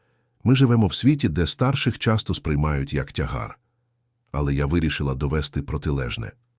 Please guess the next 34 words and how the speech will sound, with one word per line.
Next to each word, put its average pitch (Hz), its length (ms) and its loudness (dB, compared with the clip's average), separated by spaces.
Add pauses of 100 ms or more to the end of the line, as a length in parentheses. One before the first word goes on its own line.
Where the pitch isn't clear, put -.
(260)
Моє 80 260 4
життя 90 340 2
не 104 100 4
закінчується 87 760 0
на 76 160 2
кухні 117 420 0
чи 85 160 0
в 73 80 -4
кімнаті 92 680 0 (380)
на 87 140 2
другому 92 440 2
поверсі. 71 560 -2 (760)
І 80 100 0
я 113 120 4
хочу 139 280 2
показати 98 540 0
вам, 71 280 0
що 87 200 -2
навіть 110 280 2
коли 90 240 2
двері 90 360 0
зачиняються, 92 840 0 (400)
це 104 160 4
не 92 100 2
кінець. - 600 0 (360)
Іноді 110 380 4
це 85 200 0
початок 85 560 -2
нового 73 340 0
шляху. - 480 -6 (760)
Те, 135 140 6
що - 180 2
сталося 90 460 0
далі, 82 480 2